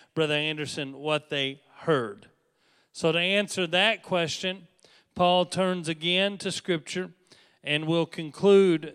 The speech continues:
this chapter with three successive quotes from the Old Testament that are an answer to that question. Each quote provides the answer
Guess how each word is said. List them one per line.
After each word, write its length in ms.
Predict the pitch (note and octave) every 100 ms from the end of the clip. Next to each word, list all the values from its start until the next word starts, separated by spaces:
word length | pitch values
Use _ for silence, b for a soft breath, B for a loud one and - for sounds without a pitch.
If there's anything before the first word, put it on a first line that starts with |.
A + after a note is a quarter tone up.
| -
this 300 | D3 E3+ D3+
chapter 560 | - F3+ D#3+ D#3 E3+ D#3
with 280 | D3 C#3+ -
three 380 | E3+ F3+ G3+
successive 760 | F#3 F#3 - - E3+ - E3+ -
quotes 360 | - D3+ D3+ -
from 340 | D3 C#3+ C#3 B B B
the 120 | D3 D3+
Old 240 | E3 D#3+
Testament 500 | F3 E3 - C#3+ C#3
that 140 | C#3+
are 100 | C#3
an 100 | C3+
answer 500 | D3 E3 F3 - C#3+
to 160 | B2 C#3+
that 260 | C#3 D3+ -
question. 500 | D#3+ C#3 - B2 - b b b -
Each 440 | F3 G3 G#3+ - -
quote 500 | G3+ F#3+ C#3 - _ _ _ -
provides 600 | D#3+ C#3+ D#3 E3+ F3 C#3+
the 200 | E3 E3
answer 540 | F3 E3+ - C#3+ B2